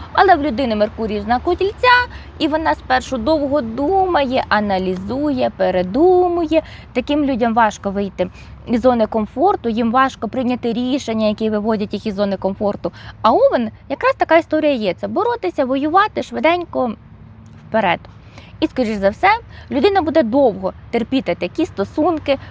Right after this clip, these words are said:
конфліктні. Так, вони будуть конфліктні. Так, людина, партнер, е, може бути занадто імпульсивним, занадто агресивним, занадто, е, егоцентричним,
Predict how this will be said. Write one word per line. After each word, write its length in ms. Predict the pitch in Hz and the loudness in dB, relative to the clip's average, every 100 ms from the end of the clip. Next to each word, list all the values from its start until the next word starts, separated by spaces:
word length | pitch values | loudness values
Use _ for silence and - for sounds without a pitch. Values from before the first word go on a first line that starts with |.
| - | -2
конфліктні. 680 | 320 320 285 294 - 240 247 - | 0 2 0 0 -2 -6 -4 2
Так, 240 | 427 466 | 4 4
вони 200 | 320 277 | 0 -2
будуть 240 | 240 269 285 | -2 -2 -2
конфліктні. 600 | 233 233 220 - - - - - - | -2 -2 -6 -8 -12 -16 -16 -8 4
Так, 300 | 392 440 339 | 4 4 2
людина, 560 | 311 349 359 349 320 302 - - | 0 0 0 2 0 0 -6 -2
партнер, 680 | 285 - 262 269 262 240 - - - | -2 2 4 4 4 0 -2 -10 -4
е, 340 | 208 208 202 | 0 0 0
може 320 | 220 254 254 | 0 -2 0
бути 320 | 208 247 214 | -2 -2 -2
занадто 420 | 214 226 214 208 202 | 0 4 4 2 -2
імпульсивним, 800 | 196 247 247 - 392 349 330 311 - - | -4 -4 -4 0 0 2 0 -2 -10 -2
занадто 400 | 220 214 202 214 | 2 2 4 4
агресивним, 800 | 208 240 269 - 370 339 320 | 4 0 -4 0 0 0 -2
занадто, 540 | 226 220 262 269 233 226 - - - - - - | -2 -2 -2 -4 -4 -6 -8 -20 -20 -20 -20 -10
е, 400 | 202 220 214 196 180 - - - - - | -6 -4 -4 -6 -8 -14 -18 -18 -4 0
егоцентричним, 1000 | 269 262 240 - 320 415 - - 339 | 0 0 -2 0 2 0 -2 -2 -2